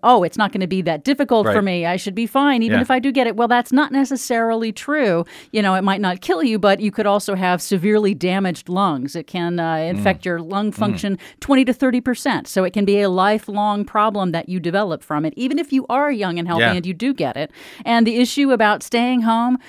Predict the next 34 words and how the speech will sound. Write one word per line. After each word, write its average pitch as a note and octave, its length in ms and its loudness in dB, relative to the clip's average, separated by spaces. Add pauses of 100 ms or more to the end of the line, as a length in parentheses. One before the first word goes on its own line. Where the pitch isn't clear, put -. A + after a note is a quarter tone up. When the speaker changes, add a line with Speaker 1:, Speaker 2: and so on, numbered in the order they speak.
(180)
Speaker 1:
uh, F#3+ 240 0
and, F#3+ 220 0
and F#3+ 160 -2
following G#3+ 500 0
these, E3+ 340 -4
uh, E3 220 0
these D#3+ 300 -8
sh-, - 160 -10
staying G3+ 440 0
in G#3 260 0
orders F3+ 480 -2
is F3 220 -2
really G3 300 0
important G3+ 380 -4
for F#3 120 -8
young F#3 240 -4
people, A3 300 -4
because F#3 460 -2
the E3+ 260 -4
latest, F3+ 480 -2
uh, E3+ 340 -2
indications G#3 640 -2
are F#3 300 0
that F3+ 160 -4
you G3 120 -4
can F3 240 -4
shed G3 420 -2
the F#3 100 0
virus G3+ 540 0 (200)
when A3 140 2
you G3+ 140 0
have E3+ 240 0
no F3+ 260 2
symptoms A#3 540 -2